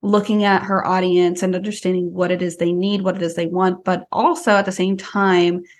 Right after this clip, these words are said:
looking back at what she enjoys, what do, um,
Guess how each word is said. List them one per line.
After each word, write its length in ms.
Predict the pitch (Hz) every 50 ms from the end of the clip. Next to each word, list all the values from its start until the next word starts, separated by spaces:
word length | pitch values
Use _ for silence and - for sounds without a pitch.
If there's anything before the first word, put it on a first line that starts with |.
| _ _ _ _ -
looking 420 | - 220 247 247 339 320 294 247 196
back 460 | - 196 180 175 175 170 170 185 - - -
at 160 | 180 - -
what 160 | 190 185 -
she 180 | - - 190 190
enjoys, 760 | 190 190 185 - 190 185 185 180 175 175 170 170 175 175 - -
what 600 | - 180 180 175 180 185 190 196 196 202 196 -
do, 640 | - 185 185 190 185 180 180 180 180 175 175 175 - - -
um, 400 | 185 180 170 165 165 165 -